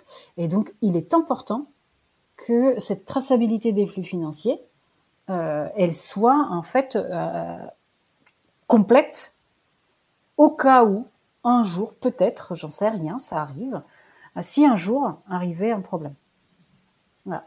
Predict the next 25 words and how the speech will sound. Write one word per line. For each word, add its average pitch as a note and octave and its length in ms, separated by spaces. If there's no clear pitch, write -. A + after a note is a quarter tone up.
Jusqu'à D#4 420
présent, A#3+ 640
il F#3+ 160
n'y G3+ 120
a F#3 80
pas D#3+ 160
eu D3 100
de C#3+ 100
problème. E3 460
Euh, F3+ 200
je F3+ 120
ne G3 120
le G3 100
dis G3 140
pas A3+ 240
parce F3 260
que, - 120
euh, D#3 800
parce D3+ 220
que F#3 260
c'est, D3 440
c'est, D3+ 200
c'est E3 340
mon F#3 80
employeur. F3 600